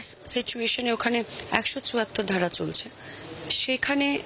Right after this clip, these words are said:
আমি যাওয়া মানে আমার সাথে আরও পাঁচজন ছজন লোক সবাই মিলে যাচ্ছে। তো সেই, আহ, ওখানে একটা law and order, আহ, একটা মেনটেন করার একটা বিষয় আছে। আহ, সেটা না করে,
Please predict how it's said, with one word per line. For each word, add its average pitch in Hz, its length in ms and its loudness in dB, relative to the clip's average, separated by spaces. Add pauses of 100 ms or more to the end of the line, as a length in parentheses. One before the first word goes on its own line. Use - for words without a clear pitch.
(540)
আমি 247 260 2
যাওয়া 254 240 2
মানে 262 220 2
আমার 233 220 2
সাথে 254 240 0
আরও 240 240 2
পাঁচজন 214 380 2
ছজন 208 380 2
লোক 202 240 2
সবাই 208 280 0
মিলে 208 240 2
যাচ্ছে। 180 320 0 (800)
তো 277 80 2
সেই, 311 320 2
আহ, - 280 -4
ওখানে 226 440 2
একটা 302 180 0
law 208 260 2
and 277 220 2
order, 294 280 2
আহ, 226 720 2
একটা 269 180 0
মেনটেন 240 460 0
করার 240 200 0
একটা 240 200 -2
বিষয় 202 400 0
আছে। - 240 0
আহ, - 1040 -2
সেটা - 380 0
না 262 300 2
করে, 214 280 0